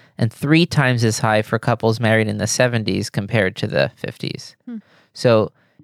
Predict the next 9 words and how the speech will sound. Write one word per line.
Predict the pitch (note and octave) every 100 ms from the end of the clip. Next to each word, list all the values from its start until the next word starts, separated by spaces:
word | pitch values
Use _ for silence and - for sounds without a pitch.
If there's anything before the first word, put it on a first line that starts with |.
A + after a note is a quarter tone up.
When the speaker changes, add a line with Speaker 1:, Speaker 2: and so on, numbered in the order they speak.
| _ -
Speaker 1:
that | A#2+ C#3 E3+ -
s-, | - -
says | - C3+ A#2+ A2+
at | G#2+ B2
least | B2 C#3 A#2 -
that | - G#2+ G2+ _ _ _ _ _ _ _ _ _ _
some | - - C3 -
element | A#2+ A#2+ A#2 A2
of | - G#2+ G#2+